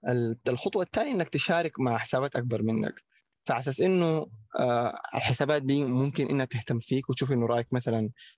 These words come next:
حلو في الموضوع ده، ممكن تتابعك، وممكن إنها تشوف المحتوى حقك وتعيد تغريد المحتوى حقك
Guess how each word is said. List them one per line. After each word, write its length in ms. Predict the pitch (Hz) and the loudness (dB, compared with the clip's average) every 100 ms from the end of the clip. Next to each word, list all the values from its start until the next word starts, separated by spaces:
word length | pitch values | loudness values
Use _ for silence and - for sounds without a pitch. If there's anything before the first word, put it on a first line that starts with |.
| _ | _
حلو 320 | - 131 170 - _ | -2 -2 -2 -8 _
في 60 | - | -2
الموضوع 380 | 113 110 107 107 | 0 0 0 0
ده، 220 | 120 180 220 | 0 -2 -4
ممكن 240 | 135 139 | -2 -2
تتابعك، 520 | 123 120 113 117 156 - - - _ _ _ - | -2 0 0 0 -2 -6 -20 -20 _ _ _ -2
وممكن 640 | 127 123 131 143 - 131 | 0 2 0 0 -2 0
إنها 1300 | 135 131 131 131 120 120 117 117 117 113 113 117 117 | 0 0 0 0 0 0 0 0 0 0 0 -2 -2
تشوف 320 | - 139 131 | -2 -2 -2
المحتوى 380 | 120 - 120 117 | -2 -2 -4 -2
حقك 340 | 127 113 127 | -2 -2 -2
وتعيد 200 | 127 139 | 0 0
تغريد 340 | - 151 160 151 | 0 0 0 0
المحتوى 360 | 123 - 123 | -2 -2 -2
حقك 340 | 120 110 - | 0 -2 -2